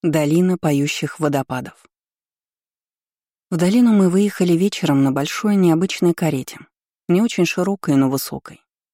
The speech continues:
Запряжена она была сразу четырьмя лошадьми, а управлял экипажем кучер Мак.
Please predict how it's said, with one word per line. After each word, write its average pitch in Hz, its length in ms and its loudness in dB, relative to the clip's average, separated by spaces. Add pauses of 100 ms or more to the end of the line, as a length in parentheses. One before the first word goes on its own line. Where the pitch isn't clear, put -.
(140)
Запряжена 165 580 2
она 160 160 2
была 156 220 0
сразу 151 340 -2
четырьмя 143 460 0
лошадьми, 180 580 0
а 175 180 0
управлял 180 580 0
экипажем 160 580 0
кучер 175 420 -2
Мак. 139 360 -4